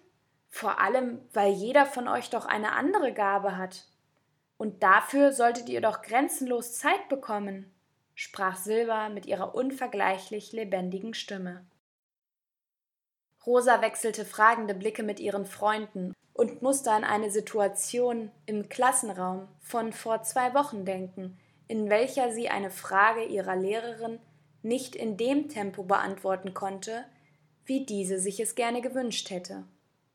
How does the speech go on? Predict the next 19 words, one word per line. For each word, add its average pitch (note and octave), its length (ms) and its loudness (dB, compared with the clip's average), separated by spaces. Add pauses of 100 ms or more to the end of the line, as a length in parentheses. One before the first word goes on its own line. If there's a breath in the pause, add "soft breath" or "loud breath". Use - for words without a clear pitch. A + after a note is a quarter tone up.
(680)
„Rosa, A#3 300 6
jetzt A#3+ 240 2
überleg A3+ 480 4
doch F#3 180 0
mal, F#3 340 -6 (320 soft breath)
warum D4 380 10
brauchst B3+ 400 4
du D#4+ 60 -2
denn B3+ 200 0
so A3+ 120 2
lange G#3+ 340 4
dafür, C#4+ 460 4
um C#4+ 100 6
die D4 160 4
Aufgabe G#3+ 480 6
zu F#3+ 160 -6
verstehen? F3+ 800 -8 (340)
Schau A3+ 300 2
mal, F#3 300 -4